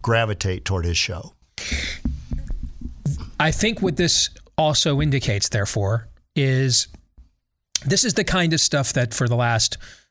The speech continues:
Speaker 2: twenty or thirty years that, you know, the Mother Joneses and Voxes and, um, you know, uh, those sorts of, the Salons, this is,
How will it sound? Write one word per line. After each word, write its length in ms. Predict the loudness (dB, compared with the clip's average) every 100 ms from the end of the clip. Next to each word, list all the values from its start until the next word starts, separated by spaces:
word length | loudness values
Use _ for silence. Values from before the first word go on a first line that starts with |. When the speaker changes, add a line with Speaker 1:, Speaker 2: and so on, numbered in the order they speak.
| -4
Speaker 2:
twenty 320 | 0 2 2
or 80 | 2
thirty 280 | 2 2 2
years 520 | 2 2 2 2 0 -4 -18 _ -2
that, 240 | 0 0 -4
you 120 | 0 2
know, 100 | 2
the 100 | 2
Mother 260 | 2 2
Joneses 680 | 2 2 2 2 2 2 2
and 180 | 2 2
Voxes 640 | 2 2 2 0 2 0
and, 260 | 0 0 -4 -16 _ -2
um, 400 | 0 2 2 0
you 220 | -2 0 2
know, 260 | 0 -2 -6 -14
uh, 160 | -8 -8 -10 -20 _
those 320 | 2 2 4
sorts 320 | 2 2 2 0
of, 120 | 0
the 120 | 0
Salons, 800 | 2 2 2 2 2 2 2 0 -2 -12 _ _
this 360 | -2 2 2 2
is, 480 | 2 2 2 2